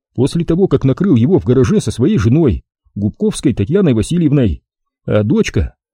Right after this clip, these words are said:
то есть Екатерина Георгиевна, раскрутила это дело собственными мозгами. Раскрутила и решила совершить маленькую волжско-корсиканскую вендетту. Она повертела юбкой, показала соседу кусок своей задницы.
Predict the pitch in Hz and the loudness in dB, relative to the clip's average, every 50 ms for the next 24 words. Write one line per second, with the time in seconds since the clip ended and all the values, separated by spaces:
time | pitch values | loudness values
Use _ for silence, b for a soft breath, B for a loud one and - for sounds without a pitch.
0 | _ - - 101 117 135 127 - 113 - 120 - 127 151 160 135 113 104 120 185 | _ -4 -2 0 2 2 0 0 -2 -2 -2 0 0 2 2 2 2 2 2 2
1 | 220 208 139 120 117 98 95 71 - - _ _ _ _ _ _ - - 123 - | 2 2 2 2 2 2 0 -2 -4 -8 _ _ _ _ _ _ -6 -4 -4 -4
2 | - - 113 113 - 208 202 160 131 113 - 123 151 220 202 131 - - - - | -2 -2 -2 0 0 2 2 2 2 2 0 0 0 0 0 0 0 -2 -4 -6
3 | - - - 131 120 117 113 110 110 110 95 98 165 202 185 165 131 - - _ | -4 -2 0 2 2 4 4 4 2 2 0 2 2 2 4 2 2 0 -2 _
4 | _ _ _ _ _ _ _ _ _ - 90 90 95 113 - - - 110 101 - | _ _ _ _ _ _ _ _ _ -4 -2 0 0 0 -2 -2 -2 -2 -2 0
5 | 170 214 226 190 131 107 101 110 - - 180 156 120 - 120 107 113 - - - | 0 2 2 4 2 2 2 0 -2 0 0 0 0 2 0 0 0 0 0 -2
6 | 233 160 - - _ _ _ _ _ _ _ _ - 87 95 117 151 175 190 180 | -2 -2 -2 -4 _ _ _ _ _ _ _ _ -4 0 2 2 2 2 2 2
7 | 156 - 180 170 139 98 78 85 143 196 175 - - - - - 139 127 - - | 2 2 2 2 2 2 2 2 2 2 2 0 -2 -6 -6 -4 -4 -4 -2 -4
8 | 123 - 214 208 180 - - 120 104 107 110 107 113 190 202 - 180 156 104 - | -2 0 0 0 0 0 0 2 2 4 2 2 2 2 0 0 2 0 0 0
9 | - _ _ _ _ _ _ _ _ 107 107 110 156 170 - 156 151 151 147 - | -4 _ _ _ _ _ _ _ _ -4 -2 0 0 0 2 2 2 2 0 0
10 | 185 185 160 143 156 214 233 - - 107 85 67 62 - _ _ _ _ - 107 | 2 2 4 4 4 4 2 2 0 -2 -2 -2 -4 -8 _ _ _ _ -8 -4
11 | - 120 92 165 196 175 143 - - 113 - 208 220 151 113 - 110 - 214 214 | -2 -2 0 0 2 0 0 0 -2 -4 -2 -2 -2 -2 -2 -2 -4 -2 -2 -4
12 | - - 113 131 208 220 147 90 131 156 143 151 143 - - 135 104 73 - | -4 -2 0 0 2 2 2 2 2 2 2 0 -2 -2 0 0 0 0 -2